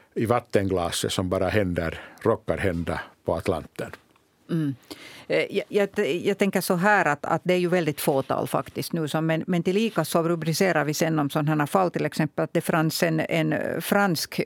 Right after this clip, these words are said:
Speaker 2: kvinna ombord på den här båten. Ni har kanske läst om det här i, i gårdagens nyheter. Eh, en fransk passagerare på det här M V Hondius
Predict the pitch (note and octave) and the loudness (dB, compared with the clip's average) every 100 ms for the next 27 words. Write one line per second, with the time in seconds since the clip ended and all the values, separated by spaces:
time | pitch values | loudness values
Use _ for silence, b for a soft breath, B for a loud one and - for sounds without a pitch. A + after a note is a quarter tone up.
0 | D#3+ F3 D#3+ D3 C#3+ D#3+ D#3+ D#3 - D#3+ | -2 -2 0 0 0 0 0 -2 -4 -4
1 | D3 D3 D#3 D#3+ D3 E3+ E3 E3 D#3+ D#3 | 0 0 2 0 0 -2 -2 0 -2 0
2 | D#3+ C#3+ D3 - D#3 D3 D3+ C#3 - - | 0 0 -4 -4 -4 0 -2 -2 -4 -4
3 | D#3 E3+ D#3+ D3 D#3+ D#3 - E3 D3 D3+ | -2 0 2 0 0 -4 -2 -2 -2 -4
4 | - E3 - B B B B B B F3+ | -2 -4 -6 B B B B B B 0
5 | - G#3 F#3+ A3+ A3+ G#3+ - E3 - D#3+ | 2 0 2 2 2 0 -2 -4 -2 0
6 | D#3+ - D#3+ C3+ C3+ C#3 C#3 D#3 D3 C#3+ | 2 2 2 2 2 2 0 0 0 0
7 | - D#3+ D3 C#3+ C#3 C#3+ - C#3+ F3 D3+ | 2 2 2 2 0 -2 -2 0 2 2
8 | C#3 C#3 C#3+ - | 0 0 -2 -6